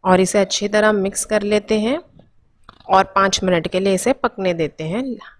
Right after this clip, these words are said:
medium flame पर। ये देखिए, बिल्कुल शादियों जैसा हमारा मटन कौरमा ready हो गया है।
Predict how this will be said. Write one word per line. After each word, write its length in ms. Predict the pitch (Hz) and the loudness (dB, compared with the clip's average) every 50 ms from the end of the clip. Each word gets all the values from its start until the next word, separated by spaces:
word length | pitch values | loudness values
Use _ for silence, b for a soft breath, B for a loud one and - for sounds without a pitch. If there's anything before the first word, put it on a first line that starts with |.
| _ _ _ _ _ _ _ _ - _ _ _ | _ _ _ _ _ _ _ _ -20 _ _ _
medium 400 | 214 196 196 190 175 170 160 151 | -2 0 0 2 2 2 0 0
flame 280 | 151 - 156 151 143 143 | -2 -8 -8 -8 -8 -8
पर। 200 | 147 - 135 - _ _ _ _ _ _ _ _ _ _ _ _ _ _ _ _ _ _ _ _ _ _ _ _ _ _ _ _ _ _ _ _ _ _ _ _ _ _ _ - | -8 -10 -12 -12 _ _ _ _ _ _ _ _ _ _ _ _ _ _ _ _ _ _ _ _ _ _ _ _ _ _ _ _ _ _ _ _ _ _ _ _ _ _ _ -6
ये 120 | 196 196 190 | -2 -2 0
देखिए, 420 | 185 185 185 180 180 196 196 196 | 2 0 0 0 0 2 2 2
बिल्कुल 340 | 185 190 185 185 185 202 202 | 4 4 2 4 4 4 4
शादियों 440 | 196 - 202 185 185 180 190 196 196 | 4 4 4 4 4 4 6 4 6
जैसा 280 | 190 196 196 190 202 196 | 6 4 2 2 2 0
हमारा 320 | 196 190 190 185 185 196 | 2 2 2 4 4 4
मटन 360 | 196 185 175 170 - 185 190 | 4 2 0 0 0 -4 -2
कौरमा 320 | 185 190 190 185 185 190 196 | 2 2 2 2 4 2 2
ready 300 | 185 175 165 165 175 180 | 4 2 2 2 0 -2
हो 160 | 185 185 185 185 | 0 0 0 0
गया 200 | 190 190 190 190 | 0 0 0 0
है। 180 | 185 196 233 | -2 -2 -4